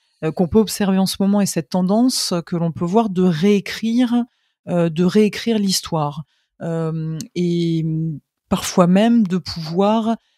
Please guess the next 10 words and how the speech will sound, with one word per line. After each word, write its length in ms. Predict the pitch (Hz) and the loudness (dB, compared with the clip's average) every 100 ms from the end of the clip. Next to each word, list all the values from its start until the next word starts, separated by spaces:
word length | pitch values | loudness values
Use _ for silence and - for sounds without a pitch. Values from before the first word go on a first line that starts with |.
| _ | _
être 280 | - 185 - | -4 -4 -2
dans 120 | 180 175 | -2 0
du 200 | 156 175 | 0 2
name 300 | 180 180 165 | 4 4 4
bashing, 520 | 160 - 214 220 233 | 2 2 2 2 2
c'est-à-dire 540 | - 147 170 165 202 | -2 -4 -2 0 0
de 100 | 170 | 0
montrer 360 | 175 180 - 180 | 0 0 -2 -2
du 140 | 160 | -2
doigt, 380 | 151 180 208 | 0 2 2